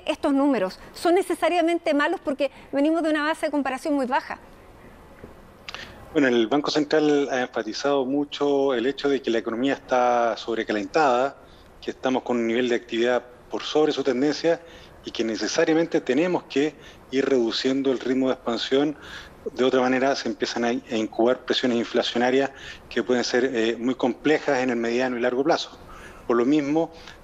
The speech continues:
Speaker 2: no es sorprendente que el Banco Central esté proyectando una moderación bastante relevante en el crecimiento de los próximos dos años.
Speaker 1: Ujú. Pero ese crecimiento, y yo se lo pregunto porque el año pasado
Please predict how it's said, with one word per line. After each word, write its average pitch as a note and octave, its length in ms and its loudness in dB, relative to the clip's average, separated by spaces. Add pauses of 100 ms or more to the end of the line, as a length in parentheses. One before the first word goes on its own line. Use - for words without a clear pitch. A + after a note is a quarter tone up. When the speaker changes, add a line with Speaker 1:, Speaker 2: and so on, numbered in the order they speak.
Speaker 2:
no B2 160 2
es D3 120 2
sorprendente D3 840 0
que A#2+ 320 -2
el G#2+ 100 -4
Banco A#2+ 200 -4
Central A#2 340 -2
esté A2+ 180 -2
proyectando A#2+ 800 0 (400)
una A#2 180 2
moderación A2+ 580 2
bastante B2 480 -2
relevante A#2 480 0
en A#2+ 60 0
el A2 80 -4
crecimiento A#2+ 560 -2
de A#2 60 2
los G#2 120 -2
próximos A#2 380 0
dos A#2 240 0
años. F2+ 400 -4
Speaker 1:
Ujú. B3 240 2 (200)
Pero D4+ 180 4
ese D#4+ 160 -2
crecimiento, D4+ 540 0
y A#3 140 0
yo C4 100 -2
se D#4 100 -4
lo C#4 80 0
pregunto B3+ 280 0
porque B3 280 0
el A#3+ 80 0
año B3+ 160 0
pasado C4+ 440 0